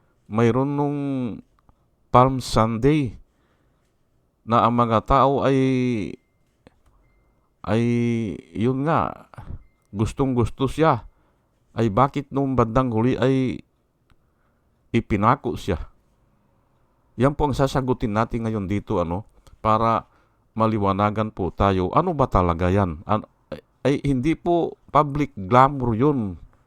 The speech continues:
Hindi po. At nakasulat nga sa Biblia, maraming bisis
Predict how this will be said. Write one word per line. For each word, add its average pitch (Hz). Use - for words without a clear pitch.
Hindi 117
po. 156
At 127
nakasulat 151
nga 143
sa 135
Biblia, 123
maraming 131
bisis 127